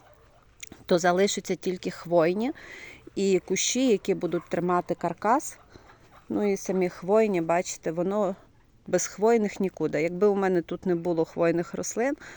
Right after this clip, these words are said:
то у мене би тут було на зиму геть голо. А так ялинки, якщо все буде добре, то восени ми будемо дивитися,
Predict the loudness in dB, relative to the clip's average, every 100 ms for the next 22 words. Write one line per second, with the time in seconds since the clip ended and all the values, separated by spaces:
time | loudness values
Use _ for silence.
0 | -18 -20 -20 -20 0 2 4 2 2 2
1 | -2 -4 -6 -2 0 2 2 2 2 2
2 | 2 4 2 2 4 4 4 0 -2 4
3 | 2 4 2 4 6 6 4 4 0 -2
4 | -8 -18 -4 -2 -2 -2 -2 -2 -2 0
5 | 0 2 4 4 2 0 0 -2 0 2
6 | 4 2 0 0 2 2 2 0 -4